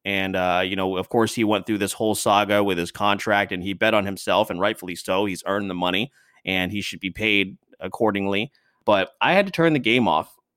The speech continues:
after that. I really didn't wanna watch any football the rest of the day. And, uh, you can kinda do, it's a testament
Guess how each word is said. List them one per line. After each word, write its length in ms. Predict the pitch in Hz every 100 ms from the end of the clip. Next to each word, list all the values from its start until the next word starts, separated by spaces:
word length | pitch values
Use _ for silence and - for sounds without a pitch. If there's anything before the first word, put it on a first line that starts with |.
| _
after 300 | 95 90 87
that. 280 | 90 85 -
I 160 | 87
really 280 | 87 92 117
didn't 160 | 123 123
wanna 160 | 113
watch 420 | 110 107 101 - - _ _ _ _
any 220 | 98 101
football 640 | 92 101 - 92 90 92 - -
the 80 |
rest 280 | 95 95 -
of 100 | 98
the 60 | 87
day. 400 | 90 90 90 87 - _ _ -
And, 320 | 95 95 92
uh, 60 |
you 160 | 92 104
can 100 | 131
kinda 220 | 147 147
do, 100 | 143
it's 160 | 123 127
a 60 |
testament 580 | 113 147 143 156 139 -